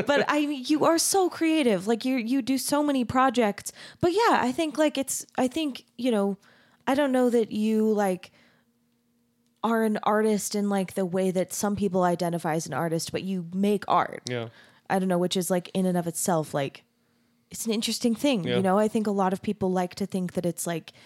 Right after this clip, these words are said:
Speaker 1: some kind of a binary, and, like,
Speaker 2: Yeah.
Speaker 1: of, of course it's not.
Speaker 2: So, like, fun fact is that the older I get, the more I've been, like, interested in, like, pottery. I've
Speaker 1: <gasps>
Speaker 2: never
Speaker 1: Wow.
Speaker 2: done it.
Speaker 1: <gasps> Wow.
Speaker 2: Eh, but,
Speaker 1: It's a
Speaker 2: like,
Speaker 1: sign.
Speaker 2: I very much at some point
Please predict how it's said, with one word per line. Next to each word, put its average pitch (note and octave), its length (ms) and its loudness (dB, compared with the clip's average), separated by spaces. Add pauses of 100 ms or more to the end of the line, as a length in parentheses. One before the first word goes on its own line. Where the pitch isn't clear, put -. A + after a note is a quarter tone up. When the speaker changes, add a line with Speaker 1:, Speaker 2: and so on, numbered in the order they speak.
(600)
Speaker 1:
some F#3 200 -6
kind F3 160 -2
of E3+ 80 2
a F3 60 2
binary, E3+ 580 -2
and, E3 140 -6
like, B2+ 100 -2
Speaker 2:
Yeah. A#2+ 60 -6
Speaker 1:
of, - 200 -16
of - 140 -12
course D#3 240 -6
it's - 160 -12
not. E3 360 -8
Speaker 2:
So, D#3 260 2
like, B2 180 -2
fun D3 500 -2 (240)
fact C#3+ 540 -2
is B2+ 440 0
that A#2+ 460 0 (200)
the B2+ 680 0
older B2+ 320 -4
I C#3+ 60 -4
get, B2 220 -6
the B2 80 -8
more A#2 220 -2
I've A#2 140 -4
been, A#2 140 -6
like, G#2+ 160 -8
interested A2 320 -8
in, A#2 40 -8
like, F#2+ 220 -10
pottery. A#2 680 -4
I've B2 320 -8
Speaker 1:
<gasps> - 0 -
Speaker 2:
never D#3 220 0
Speaker 1:
Wow. C#4 140 -6
Speaker 2:
done A#2 220 0
it. F2 240 -2
Speaker 1:
<gasps> F#4 120 -4 (280)
Wow. F4+ 300 -6
Speaker 2:
Eh, C3 220 0
but, B2+ 280 0
Speaker 1:
It's A#2+ 100 -6
a - 20 2
Speaker 2:
like, B2 160 2
Speaker 1:
sign. D4 500 0 (100)
Speaker 2:
I C3 140 0
very C3 560 0
much - 500 0
at B2+ 140 -2
some B2 240 0
point A#2 340 -2